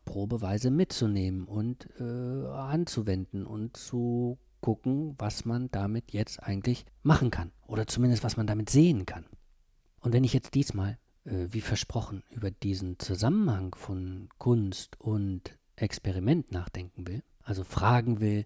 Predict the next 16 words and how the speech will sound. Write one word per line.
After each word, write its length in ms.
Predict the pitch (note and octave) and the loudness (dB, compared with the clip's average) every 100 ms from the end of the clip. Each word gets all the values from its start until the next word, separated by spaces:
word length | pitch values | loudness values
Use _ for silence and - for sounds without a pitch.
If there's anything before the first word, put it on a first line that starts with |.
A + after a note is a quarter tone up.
| - - | -6 -2
wann 260 | A2 D3 C#3 | 4 6 6
man 280 | A2+ G#2 | 4 2
denn 260 | A2 A2 G#2 | 2 2 2
bei 240 | G2 G2 | 2 2
ästhetischer 680 | G2 A2 - G#2+ - G2 F#2+ | 2 -2 0 0 0 -2 -4
Praxis 600 | - - F#2+ - F#2+ - | -4 -6 -8 -4 -4 -2
tatsächlich 720 | G2+ F2+ - G2+ - G2 F#2 | -2 -2 -2 -2 -2 -6 -6
von 420 | - G2 F#2 F2+ - _ _ - | -4 -4 -2 -6 -10 _ _ -2
Experiment 960 | A2 - - G2+ F#2+ G2 E3+ F#3+ A2 | 0 2 0 0 0 4 4 4 0
und 260 | A2 G#2 - | -2 -4 -2
Experimentieren 800 | A2+ - G#2 G2+ G2 - A2+ G#2 | -6 -2 -2 -2 -4 -2 -2 -2
sprechen 420 | - G2+ G2 G2+ | -6 -8 -8 -8
kann 280 | G#2 G2+ G2 _ _ | -6 -6 -8 _ _
und 260 | - G#2 F2+ | -4 -4 -4
wann 280 | - F2 F#2 | -6 -6 4
nicht, 360 | G#2+ G3+ - | 6 6 4